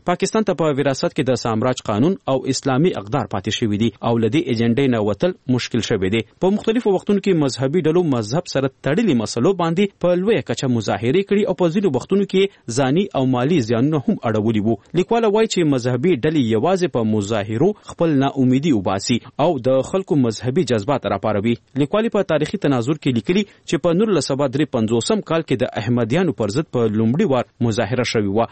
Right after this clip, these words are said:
چې د هغې تسلسل اوس هم ښکاره دی. لیکوالې عایشه صدیقي د مقالې په پای کې لیکلي چې په پاکستان کې د درغلیو مسله ورځ تر بلې زیاتېږي او چې څوک هم واک ترلاسه کړي، هغه په دې کې ښکیل شي چې پکې تر ټولو زیات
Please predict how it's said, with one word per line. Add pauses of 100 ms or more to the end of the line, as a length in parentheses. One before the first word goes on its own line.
(120)
چې
د
هغې (100)
تسلسل
اوس
هم
ښکاره
دی. (180)
لیکوالې (120)
عایشه
صدیقي
د
مقالې
په
پای
کې
لیکلي
چې (100)
په
پاکستان
کې
د
درغلیو
مسله
ورځ
تر
بلې
زیاتېږي (300)
او
چې (100)
څوک
هم (120)
واک
ترلاسه
کړي، (320)
هغه
په
دې
کې
ښکیل
شي (300)
چې
پکې
تر
ټولو (120)
زیات